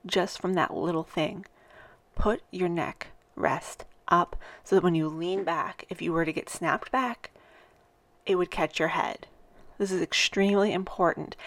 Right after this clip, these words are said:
And a lot of times seats in the back seat now have an adjustable headrest as well. This is something you should get in the habit of doing every time you get in a car, whether it's your car or not. Adjust that headrest so that it was going to keep you safe. This is more of a problem if you are average to tall.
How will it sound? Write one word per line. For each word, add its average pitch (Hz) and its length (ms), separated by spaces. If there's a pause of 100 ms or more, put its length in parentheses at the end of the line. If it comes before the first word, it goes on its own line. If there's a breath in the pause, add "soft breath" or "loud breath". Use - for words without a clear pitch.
(180 loud breath)
And 185 100
a 160 80
lot 170 180
of 185 60
times 220 320 (120)
seats 190 300
in 180 80
the 170 60
back 160 320
seat 240 260
now 180 220
have 170 160
an 165 60
adjustable 160 520
headrest 156 500
as - 140
well. 180 260 (280 loud breath)
This 190 100
is 185 60
something 190 200
you 180 60
should 180 180
get - 120
in 170 60
the 165 60
habit 160 260
of 156 80
doing 165 260
every 156 140
time 208 180
you 208 80
get - 120
in 196 60
a 202 60
car, 151 260
whether 151 180
it's - 180
your 175 120
car 196 300
or 190 160
not. - 380 (360 loud breath)
Adjust 170 460
that 190 200
headrest - 600
so - 160
that 151 140
it - 80
was - 120
going 160 260
to - 80
keep - 280
you 156 80
safe. - 480 (440 loud breath)
This 175 120
is 165 140
more 165 180
of 156 80
a 143 60
problem 156 400
if 160 160
you 165 140
are 147 180
average 160 420
to - 240 (680 loud breath)
tall. 175 520